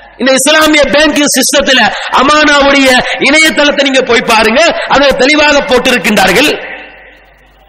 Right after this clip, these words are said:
இப்படி அவர்கள் முலாரபா அடிப்படையிலே முதலீடு செய்து முயற்சி செய்கின்ற நேரத்திலே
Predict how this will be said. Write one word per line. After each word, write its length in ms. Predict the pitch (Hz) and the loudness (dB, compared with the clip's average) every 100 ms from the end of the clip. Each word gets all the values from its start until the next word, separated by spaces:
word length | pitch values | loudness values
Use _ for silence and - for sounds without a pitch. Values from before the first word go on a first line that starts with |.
| _ _ - - | _ _ -20 -6
இப்படி 340 | 285 302 302 285 277 254 - - - - - - - | -2 0 2 2 0 -2 -6 -14 -18 -20 -20 -20 -4
அவர்கள் 440 | 233 294 294 277 262 | 0 2 2 0 0
முலாரபா 560 | 269 302 320 311 311 285 | 0 2 2 2 2 2
அடிப்படையிலே 680 | 277 277 269 262 269 302 320 - - - - - | 2 0 0 2 2 2 0 -2 -10 -16 -14 -6
முதலீடு 440 | 247 311 320 302 | 0 0 2 0
செய்து 280 | - 285 277 | 0 -2 -2
முயற்சி 400 | 254 277 330 320 | -2 -2 -2 -2
செய்கின்ற 380 | 294 285 269 254 | 0 0 0 0
நேரத்திலே 540 | 226 226 226 202 220 | 0 0 0 0 2